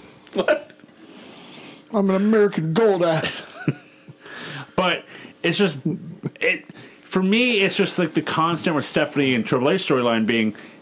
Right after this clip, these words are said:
Speaker 3: "Hey, I don't want you out here. Well, you've been losing a lot. You should have me out there." No. Okay, then I'm gonna go with Kurt Angle.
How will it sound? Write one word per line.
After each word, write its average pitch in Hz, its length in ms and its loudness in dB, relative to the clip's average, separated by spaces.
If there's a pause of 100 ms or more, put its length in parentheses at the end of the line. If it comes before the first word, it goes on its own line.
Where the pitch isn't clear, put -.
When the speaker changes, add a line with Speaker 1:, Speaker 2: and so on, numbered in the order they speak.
(180)
Speaker 3:
"Hey, 180 180 2
I 143 180 2
don't 165 160 2
want 156 200 2
you 135 120 2
out 139 220 2
here. 107 260 2
Well, 110 140 2
you've 143 140 2
been 147 100 2
losing 139 320 2
a - 20 2
lot. 101 220 2
You 113 80 0
should 120 140 -2
have 127 200 0
me 117 140 2
out 117 220 0
there." 98 180 -2 (240)
No. 113 560 0 (1120)
Okay, 131 300 2
then 110 100 0
I'm 123 80 0
gonna 117 120 0
go 110 100 2
with 101 100 -2
Kurt 107 160 0
Angle. 87 260 -2